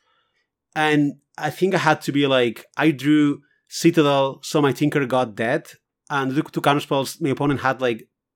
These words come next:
two top decks and then Lurrus, so I had one card down, and eventually I drew, like, four lands and died. Like,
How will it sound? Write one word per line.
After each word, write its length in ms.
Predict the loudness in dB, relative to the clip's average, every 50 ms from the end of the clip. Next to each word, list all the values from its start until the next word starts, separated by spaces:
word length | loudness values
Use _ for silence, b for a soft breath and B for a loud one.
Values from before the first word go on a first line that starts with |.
| _
two 180 | -4 -2 -2 -2
top 320 | -2 -2 -2 -2 -2 -2 -2
decks 180 | -4 -4 -4
and 100 | -4 -4
then 140 | -4 -4 -4
Lurrus, 320 | -2 -2 0 0 0 -2 -2
so 280 | -2 0 0 0 0 0
I 80 | -2
had 200 | -2 0 -2 -2
one 260 | -4 -4 -4 -4 -2
card 200 | -2 -2 -2 -2
down, 300 | -2 -2 0 2 2 2 2
and 80 | 0 0
eventually 340 | -2 -4 -4 -4 -4 -4 -4
I 40 |
drew, 140 | -4 -4 -4 -4
like, 140 | -4 -6
four 160 | -6 -8 -6 -6
lands 220 | -6 -6 -6 -6
and 120 | -6 -6
died. 260 | -4 -4 -6 -6 -6 -8
Like, 200 | -8 -10 -10